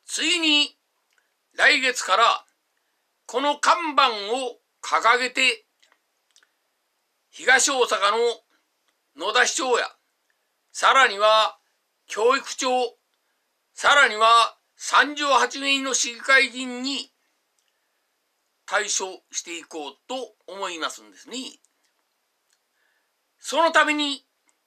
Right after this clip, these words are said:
私はこの一週間、おかしな、不思議な、変な行政、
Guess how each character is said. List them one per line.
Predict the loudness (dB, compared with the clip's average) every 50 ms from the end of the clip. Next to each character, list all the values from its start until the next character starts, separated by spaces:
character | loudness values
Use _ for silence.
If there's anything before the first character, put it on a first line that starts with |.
| _ _ _ _ _ _ _ _ _
私 | -4 -2 0 0 0 0 0 0
は | 0 0
こ | 0 -2 -6
の | -6 -4
一 | -4
週 | -4 -4 -4 -4 -6 -6
間、 | -4 -4 -4 -4 -4 -8 _ _ _ _ _ _ _ _ _ _ _ _ _ _ _ _ _ _ _ _ _ _ _ _ _ _ _ _ _ _ _ _ _ _ _ _ _ _ _ _ _ _ _ -20 -20 _ _ _
お | -12 -8 -2
か | 0 0 0
し | 0 -2 -4
な、 | -6 -6 -6 -8 -12 _ _ _ _ _ _ _ _ _
不 | _ -18 -12
思 | -4 -2 -2 -2 -2 -4
議 | -2 0
な、 | 0 0 0 -2 -8 _ _ _ _ _ _ _
変 | -8 -6 -6 -4 -4 0
な | 2 2 2
行 | 2 0 -2
政、 | -2 -2 -2 -4 -4 -4 -8